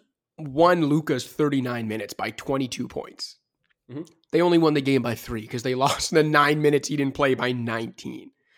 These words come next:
Speaker 1: Like, this is not a new story. It's something we've been talking about. You remember early last year, uh,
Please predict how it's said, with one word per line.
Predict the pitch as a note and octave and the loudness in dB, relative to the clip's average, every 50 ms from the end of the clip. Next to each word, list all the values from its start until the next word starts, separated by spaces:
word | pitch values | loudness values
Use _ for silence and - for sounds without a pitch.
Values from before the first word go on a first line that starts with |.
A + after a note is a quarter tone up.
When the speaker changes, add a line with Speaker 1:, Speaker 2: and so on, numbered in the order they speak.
| _ _ _ _ _ _ _ _ _ _ _ _ _ - - - | _ _ _ _ _ _ _ _ _ _ _ _ _ -20 -18 -8
Speaker 1:
Like, | E3 E3 F3+ - - | -4 -2 -2 0 2
this | A3 A#3+ A#3 - | 0 0 0 0
is | C4+ G#3+ A3+ | 0 2 4
not | A3 G3 F3 | 4 4 2
a | C#3 | 0
new | G#2+ G#2 A#2+ D3+ F3+ F3+ | -2 0 2 2 2 2
story. | - - F3+ D#3 D3+ | 0 0 0 2 2
It's | D#3+ - - | 2 2 2
something | G3+ G3+ G3 E3 | 2 4 4 2
we've | D3 D3+ E3+ D#3+ B2+ | 2 0 0 0 0
been | B2+ C#3+ D#3 | 0 0 0
talking | D#3 D#3+ D3 D3 D3 | 2 2 2 2 2
about. | C#3+ D3 D3 C3+ B2+ | 2 2 0 2 2
You | D3+ D#3+ | 2 2
remember | E3 D#3 D3+ D#3 D3+ D#3+ D3+ - | 4 4 4 4 4 2 0 2
early | B2+ C3+ C#3 C#3 D3 C#3 | 2 0 0 0 0 0
last | C3 B2+ B2+ C3 - - | 2 0 0 0 -2 -4
year, | C3+ A#2+ B2+ - C#3 C#3+ B2+ | -4 -4 -2 -2 -2 -2 -2
uh, | - - A#2+ A#2 A2+ A2+ G#2+ G#2+ | -2 0 0 0 0 -2 -4 -6